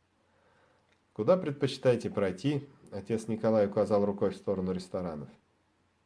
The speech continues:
«Может, в азиатское кафе? В баре слишком шумно и многолюдно, а в ресторане неоправданно дорого». «Да вы не беспокойтесь, я вас угощу, раз пригласил. Ну что вы, я и сам в состоянии. Не извольте беспокоиться.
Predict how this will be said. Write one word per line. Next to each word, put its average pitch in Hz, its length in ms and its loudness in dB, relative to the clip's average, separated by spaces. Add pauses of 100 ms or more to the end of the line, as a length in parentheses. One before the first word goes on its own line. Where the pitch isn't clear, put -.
(540)
«Может, 107 320 -6
в 107 40 -2
азиатское 110 460 4
кафе? 147 480 2 (640)
В 95 80 -12
баре 135 280 4
слишком 139 360 0
шумно 139 320 2
и 131 40 4
многолюдно, 123 800 2
а 90 60 -8
в 95 40 -6
ресторане 107 520 0
неоправданно 92 640 0
дорого». 92 480 -2 (540)
«Да 117 300 -4
вы 226 80 4
не 196 120 2
беспокойтесь, 180 760 0 (520)
я 120 180 4
вас 123 180 4
угощу, 131 440 4
раз 98 140 0
пригласил. 92 640 -10 (440)
Ну 185 180 -4
что 120 240 -2
вы, 82 160 -8
я 156 200 4
и 143 60 2
сам 143 340 -2
в - 60 -20
состоянии. 82 640 -10 (760)
Не 165 120 -2
извольте 160 340 4
беспокоиться. 92 720 -8